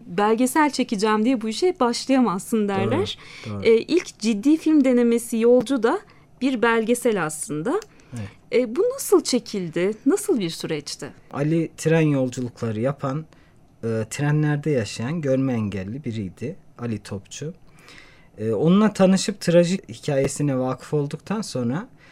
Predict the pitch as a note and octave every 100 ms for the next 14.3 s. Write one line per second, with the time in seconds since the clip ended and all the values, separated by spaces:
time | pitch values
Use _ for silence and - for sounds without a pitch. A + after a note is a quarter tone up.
0 | - - _ - A2 C#3 F#3 A#3+ F#3+ C#3+
1 | - D3+ D3+ D#3 E3+ D#3+ D3 B2+ A#2+ A#2+
2 | A#2+ C#3+ D3+ - D#3+ C#3+ C#3+ C#3 C3+ C#3
3 | E3 D3 C3+ C#3+ C#3+ D3 D3 C3+ C3 C#3
4 | C#3 C3+ C3+ - D3 C3+ C#3 B2 - A#2+
5 | A#2 A#2 A2+ - D3 C#3+ D3+ B2 G2+ G2
6 | D#3 G#3+ - - - - E3 G3+ G3+ G3
7 | F3 F3+ F#3 F3+ F#3+ F#3 E3 D3+ C3+ -
8 | B2+ B2 A#2 - - - E3 D#3 D#3 D3+
9 | - B2+ B2 A#2+ A2+ A2+ A2 G#2+ - G#2
10 | G#2 D#3 A#3+ _ - E3+ E3 - D#3 D#3+
11 | D#3+ D#3 - D3 D3 - C#3+ D3 D3+ D3
12 | C3 D3 D#3 D3+ D#3 C#3+ C3+ A#2 A#2 A2+
13 | - D3 C#3 D3 A#2+ A#2+ A2+ C3+ A#2+ A2+
14 | A2 G2+